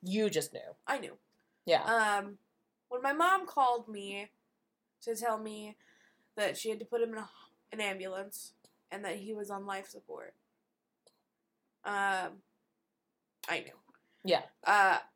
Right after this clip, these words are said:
Speaker 2: <laughs> Justin went through denial, which is weird.
Speaker 1: Mm.
Speaker 2: He tried telling me the whole time everything's gonna be fine.
Speaker 1: Yeah.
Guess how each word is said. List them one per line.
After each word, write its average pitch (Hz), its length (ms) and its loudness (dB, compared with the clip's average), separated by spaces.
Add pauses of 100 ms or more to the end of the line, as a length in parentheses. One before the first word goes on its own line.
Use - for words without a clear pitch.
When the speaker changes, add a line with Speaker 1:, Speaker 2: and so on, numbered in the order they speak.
(220)
Speaker 2:
<laughs> - 100 4 (800)
Justin 381 540 2
went 202 180 -4
through 202 200 -10
denial, 135 420 -6
which 214 180 -12
is 202 100 -16
weird. 185 280 -10 (500)
Speaker 1:
Mm. 226 280 0
Speaker 2:
He 330 180 2
tried 359 260 2
telling 247 280 2
me 226 80 -4
the 220 100 -4
whole 208 160 -6
time 214 220 -8
everything's 196 340 -8
gonna 196 140 -12
be 208 80 -20
fine. 302 540 -8
Speaker 1:
Yeah. 190 240 4